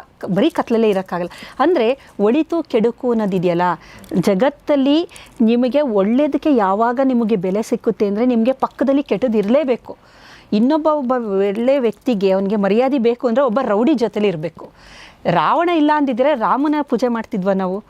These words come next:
ಖಂಡಿತ ಇಲ್ಲ. So ಒಂದು ನಾವು, ಅದಕ್ಕೆ ನಾನು ಹೇಳ್ತೀನಿ, ಕೆಲವು ವ್ಯಕ್ತಿಗಳಿಗೆ, ಕೆಲವ್ರು ಹೇಳ್ತಾರೆ, "ನೋಡಿ, ಅವರು ತುಂಬ ಕೆಟ್ಟ ಕೆಲಸ ಮಾಡ್ತಿದ್ದಾರೆ, ಅವ್ರು ಚೇಂಜೇ ಆಗಲ್ಲ" ಅಂದ್ರೆ, ಅವ್ರು ಹಂಗೆ ಇರಬೇಕು, ಅವ್ರು ಆಗ್ಬಾರ್ದು. So ಅವ್ರು ಹಂಗಿದ್ದಾಗ ಮಾತ್ರ ಇನ್ನೊಂದಕ್ಕೆ ಬೆಲೆ ಇರೋದು.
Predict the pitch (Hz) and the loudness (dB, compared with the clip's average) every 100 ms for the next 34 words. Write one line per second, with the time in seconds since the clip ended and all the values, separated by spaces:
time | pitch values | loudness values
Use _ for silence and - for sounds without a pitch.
0 | _ _ _ _ - 240 349 403 381 349 | _ _ _ _ -2 0 2 0 0 0
1 | 285 220 151 - - - 339 330 330 - | 0 -2 -4 -8 -16 -4 0 2 0 -4
2 | - - - 214 262 285 - 370 - 226 | -16 -16 -2 0 2 2 2 -2 -4 -2
3 | 233 247 277 202 - 320 262 214 214 220 | 0 0 0 -2 -2 0 0 -2 -2 -4
4 | 190 220 226 233 196 277 247 208 226 240 | -2 0 2 0 -2 -2 0 0 0 -2
5 | - - - - - 349 381 320 320 302 | -6 -14 -6 -4 -2 0 2 2 0 -2
6 | 240 196 220 226 233 226 226 202 220 196 | -2 -2 0 0 2 0 -2 -2 -2 -4
7 | 185 202 220 208 190 202 190 190 - - | -4 -2 -2 -4 -2 -2 0 0 -4 -8
8 | - 196 254 269 294 269 269 262 302 254 | -4 -2 0 2 0 0 0 2 0 2
9 | 240 349 330 285 269 208 - - - _ | 2 2 2 0 -2 -4 -8 -10 -20 _
10 | - 269 240 254 240 214 151 - - - | -2 0 0 0 0 0 -4 -16 -20 -20
11 | - - 262 226 202 220 196 254 277 285 | -6 0 0 0 0 0 0 0 0 0
12 | 254 247 254 254 302 262 226 233 233 226 | -2 -2 -4 -2 -2 0 2 2 0 0
13 | 247 196 190 185 165 160 | 0 0 0 -2 -4 -6